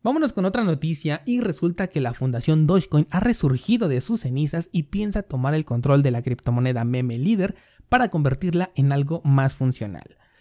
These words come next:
Para esto se han reunido varias personas y han elegido a un grupo de asesores, de los cuales van a destacar el propio creador de Dogecoin, Vitalik Buterin, y Elon Musk, representado por una de las personas de confianza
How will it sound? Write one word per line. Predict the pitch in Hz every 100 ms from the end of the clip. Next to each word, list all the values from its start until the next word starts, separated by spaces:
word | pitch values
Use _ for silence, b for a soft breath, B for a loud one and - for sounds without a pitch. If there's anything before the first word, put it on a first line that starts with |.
| b b
Para | 147 156
esto | 226 269
se | -
han | 180
reunido | 196 165 160 160
varias | 143 151
personas | - 127 151 175 196
y | 196 202
han | 254
elegido | 277 - 175 170 175
a | 139
un | 147 185
grupo | 208 190 185
de | 123
asesores, | 120 120 190 165 165 b b
de | 160 160
los | 165
cuales | - 190 220 202
van | 156 165
a |
destacar | 147 139 123 151 156
el | - 135
propio | - 190 208 -
creador | 123 120 139
de | 127
Dogecoin, | 135 180 - 143 170 b b -
Vitalik | 143 143 202 180 143
Buterin, | 175 262 151 170 -
y | 233 254 -
Elon | 175 165 156 139
Musk, | 135 165 -
representado | 139 131 127 127 127 175 185
por | 131 131
una | 165 170
de | 127
las | 123
personas | - 131 147 143
de | 127
confianza | - 123 180 180 202